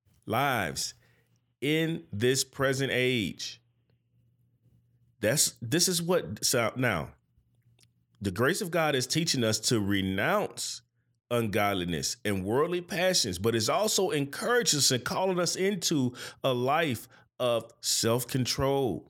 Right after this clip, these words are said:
uprightness, and godly lives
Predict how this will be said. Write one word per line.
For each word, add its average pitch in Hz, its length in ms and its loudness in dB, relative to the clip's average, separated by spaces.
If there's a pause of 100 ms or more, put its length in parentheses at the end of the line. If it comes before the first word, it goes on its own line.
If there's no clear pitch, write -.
(540)
uprightness, 113 1300 0 (440)
and 110 220 0
godly 120 420 2
lives 90 720 -2